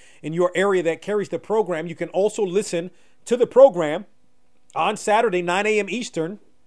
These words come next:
That's, uh, eight A M Central Time and six A M Pacific Time on Sirius X M Channel one forty-two of the H B C U channel. You can also listen Fridays,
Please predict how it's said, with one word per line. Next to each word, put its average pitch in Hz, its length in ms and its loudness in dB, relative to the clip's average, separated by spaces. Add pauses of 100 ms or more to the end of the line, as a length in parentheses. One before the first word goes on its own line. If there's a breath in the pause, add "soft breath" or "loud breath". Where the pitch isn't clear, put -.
(560)
That's, 156 300 -4 (380 soft breath)
uh, 151 160 -10
eight 196 160 4
A 190 140 2
M 185 100 -2
Central 190 300 -6
Time 180 260 -4
and 156 100 -10
six - 240 -8
A 180 160 0
M 165 160 -2 (300 soft breath)
Pacific 214 420 -2
Time 160 340 -4 (380 soft breath)
on 196 420 -2 (280)
Sirius 202 400 0
X - 180 -4
M 190 140 -4
Channel 180 320 -4
one 180 180 -4
forty-two 180 500 -6
of 139 100 -10
the 165 140 -6
H 175 220 -4
B 180 80 -8
C 165 160 -12
U 208 160 -6
channel. 170 340 -6
You 151 120 -10
can 160 140 -6
also 226 300 0
listen 185 360 -4
Fridays, 180 640 0